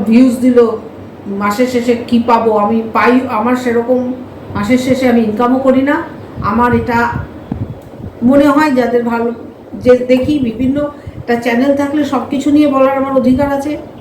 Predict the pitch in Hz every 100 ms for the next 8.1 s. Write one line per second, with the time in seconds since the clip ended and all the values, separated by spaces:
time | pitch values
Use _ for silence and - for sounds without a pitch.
0 | - - - 190 202 202 220 - 262 247
1 | 269 269 277 269 302 - - - - 220
2 | 247 269 254 262 262 247 226 247 233 226
3 | 262 311 339 - - - - - - -
4 | - 202 214 226 262 285 294 294 339 330
5 | - 196 196 190 220 214 220 - - 262
6 | 294 - 339 - 208 208 208 226 - 294
7 | 294 302 254 269 285 220 202 170 160 -